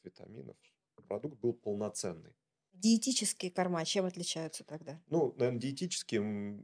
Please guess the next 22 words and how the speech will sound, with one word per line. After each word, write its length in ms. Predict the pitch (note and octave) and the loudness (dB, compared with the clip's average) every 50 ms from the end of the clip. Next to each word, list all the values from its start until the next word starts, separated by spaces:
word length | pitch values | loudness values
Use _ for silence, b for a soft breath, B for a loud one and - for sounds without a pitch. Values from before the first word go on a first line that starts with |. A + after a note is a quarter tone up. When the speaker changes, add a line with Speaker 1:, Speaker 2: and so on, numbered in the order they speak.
| - - | -16 -18
Speaker 1:
их 140 | - - - | -12 -2 2
также 260 | A#2+ A2+ G2+ G2 G#2+ | 2 2 2 2 -2
называют 400 | G#2 G2 G#2+ A2 G#2+ G2 - - | -2 0 4 4 4 4 4 -2
лечебными 520 | G2 - - E3+ E3+ D3 C3+ A#2+ A2+ A2 | -8 -4 0 0 0 2 0 -2 -2 -4
кормами, 500 | G#2+ - A2 G#2 G#2+ G#2 G2+ G2 G2 F#3 | -4 -2 -2 -2 0 0 0 -2 0 -2
Speaker 2:
Мгм. 100 | G3+ G3 | -4 -4
Speaker 1:
профилактическими. 840 | G3+ G#3 - - G3+ G3 F#3+ - - D#3+ - - - - G#3+ G2 G2 | -6 -8 -4 0 0 0 0 -2 -8 -6 -6 -6 -4 -4 -4 -4 -4
Это, 680 | - - C3+ C3 - - G#2+ G#2 G2 F#2+ F#2+ F#2 F#2 - - _ | -2 -4 -4 -4 0 2 2 4 6 4 4 4 2 -2 -10 _
как 100 | - _ _ | -20 _ _
правило, 220 | - A2+ G2+ F#2+ F#2 | 0 2 2 2 0
рационы, 600 | G2 F#2 - - - A#2+ C3 D#3 E3 D#3+ D3 C3+ | -2 -4 -8 -4 -2 0 0 0 0 0 -4 -6
которые 400 | - - F#2 - A#2 A2 A2+ - | -6 -10 -10 -4 -2 -2 -2 -2
предназначены 720 | - G2 F2+ F#2+ F#2+ F#2+ - A2 B2+ C3 - - G2 F2 _ - | -4 -8 -6 -4 -4 -4 -2 -4 -4 -6 -6 -8 -10 -12 _ -2
при 200 | - C3+ C#3 C#3+ | -2 -2 -2 -2
каком-либо 540 | - A2 F2+ - - G#2+ F#2+ F#2+ G2+ G2 G2+ | -4 -6 -6 -4 -4 -4 -2 -2 -2 -2 -4
заболевании 720 | F2+ F2+ F#2 F#2+ F#2+ F#2+ G2+ C#3 D#3+ D#3+ D3+ C3+ C3 - _ _ _ _ _ _ _ - | -4 -4 -2 0 0 0 2 0 0 0 -2 -6 -10 -10 _ _ _ _ _ _ _ -2
и 40 | A2 | 0
назначаются 880 | A2 G2+ F2+ G#2 G2 F#2 - - C#3 C#3 C3+ - - - - G#2 G2+ | 0 0 0 0 -2 -2 2 2 2 2 2 0 -6 -6 -2 0 0
ветеринарным 600 | F#2 E2+ E2 - - F2+ F#2+ G#2 G#2 G2+ G2 F2 E2 | 0 0 -4 -8 -6 -4 -2 -2 -2 -2 -2 -4 -4
врачом. 400 | F#2 F#2 F2+ - - - - - _ _ _ _ - | -4 -4 -4 -4 -10 -14 -16 -18 _ _ _ _ -18
Speaker 2:
Мгм. 280 | F#3 G3 F3+ G3 G3 _ _ - | -18 -18 -18 -20 -20 _ _ -6
Speaker 1:
Здесь 340 | G#3 G3 - - - - | -4 -2 0 -2 -2 -4